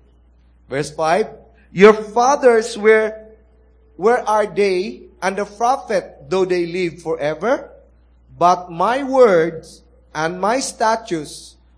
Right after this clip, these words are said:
which I commanded my servant the prophet,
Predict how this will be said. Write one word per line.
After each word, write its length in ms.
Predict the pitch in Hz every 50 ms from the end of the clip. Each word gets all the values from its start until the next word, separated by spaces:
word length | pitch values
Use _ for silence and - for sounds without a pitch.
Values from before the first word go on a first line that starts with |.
| - -
which 400 | 170 196 190 190 - - - -
I 480 | 196 208 233 247 262 277 277 269 269
commanded 880 | - 269 262 247 247 240 240 240 240 220 185 175 151 - - - - 151
my 240 | 151 160 160 165 156
servant 720 | - - - - 220 220 214 190 170 185 175 165 131 - - - _ - 147
the 80 | 156
prophet, 640 | 156 - - 175 170 175 180 180 170 147 - - -